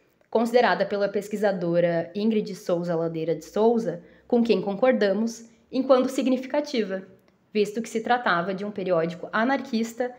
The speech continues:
e feminino. O periódico mantinha-se financeiramente a partir da subscrição voluntária, ou seja, através de doações espontâneas das e dos leitores,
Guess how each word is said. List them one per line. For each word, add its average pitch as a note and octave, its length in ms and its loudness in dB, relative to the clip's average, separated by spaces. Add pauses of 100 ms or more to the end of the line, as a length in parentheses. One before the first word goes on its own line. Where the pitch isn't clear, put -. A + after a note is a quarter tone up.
(240)
e G#3+ 160 8
feminino. G#3+ 640 2 (960)
O B3 100 4
periódico G#3 720 4
mantinha-se G#3 720 -2
financeiramente G3 1300 -2
a F#3 120 0
partir A3+ 500 0
da G#3+ 220 0
subscrição A#3 840 0
voluntária, A3 840 2 (420)
ou A3 200 2
seja, D#3 500 -2 (460)
através F#3+ 560 4
de G3 60 -6
doações G#3+ 680 2
espontâneas G#3+ 1120 0
das F#3+ 460 0
e G3 60 0
dos E3+ 240 -2
leitores, G3 800 -4